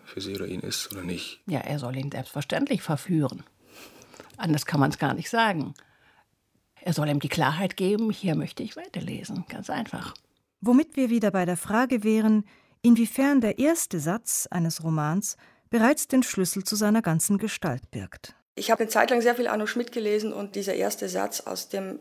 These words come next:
Speaker 4: vielleicht schönsten Roman von Arno Schmidt, nämlich aus Kaff, auch Mare Crisium, "Nichts, niemand, nirgends, nie." Wenn ich Arno Schmidt zu dem Zeitpunkt nicht ohnehin schon verfallen gewesen wäre, hätte mich der, glaub ich, auf ewig für ihn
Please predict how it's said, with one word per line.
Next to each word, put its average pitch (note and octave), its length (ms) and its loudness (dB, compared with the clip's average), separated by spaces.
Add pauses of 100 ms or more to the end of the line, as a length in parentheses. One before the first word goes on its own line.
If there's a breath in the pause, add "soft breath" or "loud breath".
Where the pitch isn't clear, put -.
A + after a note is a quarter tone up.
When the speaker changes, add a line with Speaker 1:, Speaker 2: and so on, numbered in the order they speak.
(220)
Speaker 4:
vielleicht - 680 -6
schönsten G#3+ 360 0
Roman G3 500 -6
von F#3 240 -8
Arno - 260 -6
Schmidt, F#3+ 360 -8 (360 loud breath)
nämlich F#3 200 -4
aus F3 160 -6
Kaff, - 500 -6
auch F3+ 200 -6
Mare F3+ 260 -2
Crisium, G3+ 520 -2 (720 loud breath)
"Nichts, - 600 -2 (200)
niemand, F#3+ 540 -2 (160)
nirgends, F3+ 720 -4
nie." G3 380 -4 (400 loud breath)
Wenn B3 160 0
ich - 100 -2
Arno G#3+ 140 2
Schmidt A#3 220 0
zu A3+ 80 -2
dem G#3+ 180 -2
Zeitpunkt G#3+ 420 0
nicht G3 140 -6
ohnehin F#3 320 -2
schon G3+ 160 -6
verfallen E3+ 680 -2
gewesen E3+ 460 -6
wäre, E3+ 320 -2 (220 loud breath)
hätte F#3 220 -2
mich F3+ 120 -6
der, E3 180 -4
glaub D#3 220 -2
ich, D#3 160 -4
auf - 220 0
ewig F#3 600 6
für E3+ 260 -6
ihn E3 200 -6